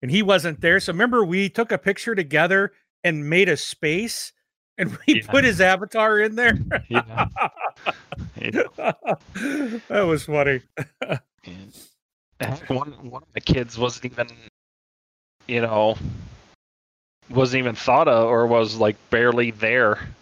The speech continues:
Speaker 2: I guess.
Speaker 1: Yeah.
Speaker 2: 'Cause when we got home, we found out, you know, we were gonna be having Jameson is when we got back from that trip, I think. So
Speaker 1: I told you not to drink the water in Chicago.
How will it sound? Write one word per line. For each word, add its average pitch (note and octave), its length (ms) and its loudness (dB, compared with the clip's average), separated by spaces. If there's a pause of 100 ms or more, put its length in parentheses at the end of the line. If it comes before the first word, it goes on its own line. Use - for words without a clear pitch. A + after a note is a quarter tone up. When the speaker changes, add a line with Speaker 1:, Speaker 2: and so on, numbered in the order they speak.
Speaker 2:
I A2 100 -6
guess. G#2+ 200 -2
Speaker 1:
Yeah. D3+ 320 2 (440)
Speaker 2:
'Cause B2 180 -2
when B2+ 160 2
we B2 80 0
got A#2+ 240 2
home, C3 280 0
we A2 100 -2
found A2+ 320 0
out, G#2+ 300 2 (260)
you A#2+ 100 -2
know, G#2 120 0
we G#2 120 0
were G#2+ 80 0
gonna A2 200 -2
be G#2+ 160 -2
having G#2+ 280 -2
Jameson G#2+ 720 -8 (480)
is G2 220 -14
when G#2 140 -6
we G2+ 80 -4
got G2+ 180 0
back G#2 220 0
from F#2+ 180 -10
that G2+ 220 -4
trip, A#2 320 -2
I F2 100 -6
think. - 360 -14 (1000)
So - 340 -8
Speaker 1:
I - 40 -8
told G3 220 2
you F3+ 80 2
not D3 220 2
to C3+ 60 -14
drink D#3 260 0
the - 60 -6
water E3+ 340 2
in D3+ 80 -10
Chicago. D#3+ 520 -8